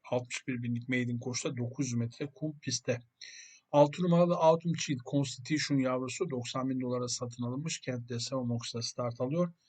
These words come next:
İki numaralı Cocktail Cutie Ramon Vasquez'le ve beş numaralı They Are For Sale Maria Gutierrez'le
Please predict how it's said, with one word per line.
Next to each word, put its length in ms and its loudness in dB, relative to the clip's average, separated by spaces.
İki 200 -2
numaralı 320 2
Cocktail 500 0
Cutie 500 2
Ramon 400 2
Vasquez'le 760 2
ve 360 -2
beş 300 2
numaralı 540 0
They 160 2
Are 180 -2
For 240 -4
Sale 400 2
Maria 320 2
Gutierrez'le 880 0